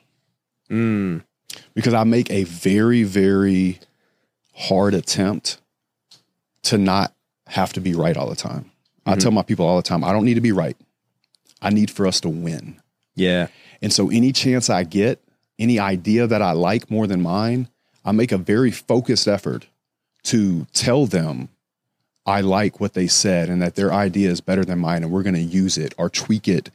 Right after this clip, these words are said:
Speaker 2: in a way that serves the company the best.
Speaker 1: Mm-hmm.
Speaker 2: And the reason I do that is because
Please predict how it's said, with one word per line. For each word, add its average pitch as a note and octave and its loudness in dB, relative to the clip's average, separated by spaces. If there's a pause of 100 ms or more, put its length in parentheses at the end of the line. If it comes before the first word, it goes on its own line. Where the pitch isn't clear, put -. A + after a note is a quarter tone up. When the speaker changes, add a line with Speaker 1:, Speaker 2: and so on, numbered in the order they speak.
(260)
Speaker 2:
in G2 -2
a F2 0
way F#2 2
that E2 -2
serves G2 2
the F#2+ -2
company G2 -2
the D#2 -6
best. - -8 (240)
Speaker 1:
Mm-hmm. G#2 -2 (420)
Speaker 2:
And G#2+ 2
the G2 2
reason A2+ 4
I G2+ 2
do A2+ 2
that F#2 2
is F#2 2
because G2 -2